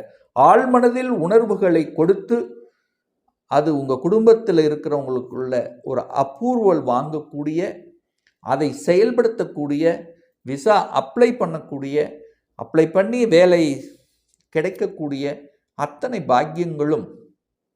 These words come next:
திடீர்னு நடக்கும். இது ரொம்ப நாள், அதாவது என்னன்னா,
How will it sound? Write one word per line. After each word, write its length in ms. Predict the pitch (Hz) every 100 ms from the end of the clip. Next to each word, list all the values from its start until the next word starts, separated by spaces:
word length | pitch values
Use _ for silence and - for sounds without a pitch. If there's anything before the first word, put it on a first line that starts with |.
| -
திடீர்னு 680 | 120 170 180 220 233 180 156
நடக்கும். 440 | 127 - - - _ _ _ _ _ _ _ _ - _ _ -
இது 120 | 160
ரொம்ப 200 | 175 196
நாள், 380 | 240 240 254 262 -
அதாவது 320 | 175 214 233
என்னன்னா, 320 | 208 233 226